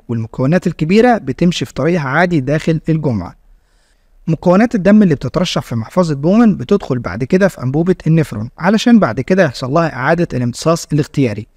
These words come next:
بحيث إن بيتم إعادة امتصاص المواد اللي الجسم بيحتاجها تاني فترجع للدم، زي مثلا المية والجلوكوز والعناصر والأيونات الضرورية لجسم الإنسان.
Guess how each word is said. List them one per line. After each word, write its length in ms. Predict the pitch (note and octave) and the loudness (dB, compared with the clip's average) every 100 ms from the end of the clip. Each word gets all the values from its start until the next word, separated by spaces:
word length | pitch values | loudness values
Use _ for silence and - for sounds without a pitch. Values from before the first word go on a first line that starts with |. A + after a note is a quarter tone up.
| _ _ - | _ _ -8
بحيث 320 | E3+ A3+ A3+ | 0 2 2
إن 180 | C#3 C3 | 0 -2
بيتم 340 | B2+ - F3+ C3+ | 0 2 2 2
إعادة 340 | B2+ E3+ D3+ C#3+ | 0 -2 -2 -4
امتصاص 420 | C#3+ - F#3 - | -6 0 -2 0
المواد 480 | C#3 D3+ G#3+ G3+ F#3+ - | 0 2 0 0 -6 -2
اللي 120 | D3+ | -2
الجسم 380 | C3+ F3 - D3 | 0 0 0 0
بيحتاجها 480 | C3 B2+ F3+ D#3+ D3+ | -2 -2 0 0 -2
تاني 320 | C3+ A2+ A2+ | -2 -2 -4
فترجع 480 | - G2+ D3 E3 E3+ | -10 -4 -2 2 2
للدم، 440 | F3+ D#3+ E3 C3 A#2+ - _ _ | 2 0 0 0 -4 -12 _ _
زي 180 | C#3+ D3 | -2 0
مثلا 440 | F3+ - F3+ E3 | 0 0 0 -2
المية 400 | A#2 B2+ D3+ D3+ | -2 -2 -2 0
والجلوكوز 760 | C#3+ B2 A#2+ A#2+ - D#3+ D#3 C3 | 0 -2 -4 -4 -2 -2 -2 -4
والعناصر 640 | C#3+ F#3 E3 D3 F#3+ - D3+ | 0 2 2 2 0 0 -2
والأيونات 560 | C3 A#2+ B2 E3 F#3 | -2 -2 -2 0 0
الضرورية 680 | E3 D3 C#3+ D#3 F3 F3 F3 _ | 0 0 0 0 2 0 -2 _
لجسم 320 | D3 D#3+ - D3 | -4 -2 0 0
الإنسان. 460 | A#2+ B2 B2 G#2 | -2 -4 -6 -10